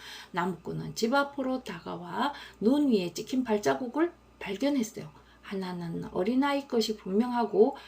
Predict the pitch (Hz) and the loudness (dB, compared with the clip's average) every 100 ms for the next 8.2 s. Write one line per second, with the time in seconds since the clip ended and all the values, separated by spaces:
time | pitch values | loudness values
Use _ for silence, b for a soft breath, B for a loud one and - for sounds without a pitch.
0 | B - 196 190 170 - - - 370 440 | B -8 -4 -2 -4 -8 -10 2 6 6
1 | 440 415 320 233 - 190 202 - 359 403 | 6 2 4 2 0 -4 -4 -4 2 4
2 | 381 330 220 214 220 - 294 294 262 - | 4 2 2 2 2 0 0 2 -4 -4
3 | 185 254 - - 320 302 262 285 349 415 | -2 -2 -2 -4 -2 0 2 4 6 6
4 | 427 - - - - - - - - - | 4 -6 -16 -14 -14 -18 -18 -18 -18 -20
5 | - - - - B B B 165 202 220 | -20 -20 -20 -20 B B B -6 -2 0
6 | - 175 170 196 220 311 294 269 214 202 | 0 -2 -2 -2 2 2 2 0 -2 -4
7 | 185 - 175 208 190 190 254 226 269 269 | -4 -2 0 2 2 0 0 2 0 0
8 | - - | -2 -8